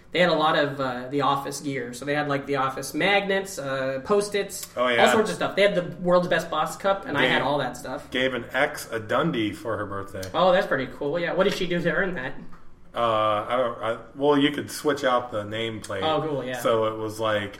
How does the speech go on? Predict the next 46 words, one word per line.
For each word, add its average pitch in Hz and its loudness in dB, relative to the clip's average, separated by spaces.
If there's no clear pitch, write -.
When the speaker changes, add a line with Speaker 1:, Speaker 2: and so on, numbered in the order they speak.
Speaker 2:
a 110 -8
multi-purpose 110 -4
award. 131 0
Speaker 1:
Mm-hmm. 143 0
Speaker 2:
So 131 -4
I 123 0
guess 131 -2
you 131 -8
could 120 -2
order, 110 2
like, 101 -6
the 107 -6
five 104 -6
Dundies 104 -6
and 107 -8
then 101 -10
each 107 -8
use 101 -8
the 104 -12
individual 101 -10
nameplate. 98 -10
Speaker 1:
That's 220 -4
fun. - -16
Speaker 2:
But 151 4
you 185 6
could 180 4
switch 180 4
it 165 0
around. 165 8
So 127 2
if 110 0
you 120 0
want 117 -2
to - -6
be 120 -4
the 107 -6
busiest 113 0
beaver 117 -2
one 113 -4
day 113 -2
or, 123 2
Speaker 1:
Yeah. 131 2
Speaker 2:
like, 104 -2
the 95 -10
best 107 -2
boss 113 -2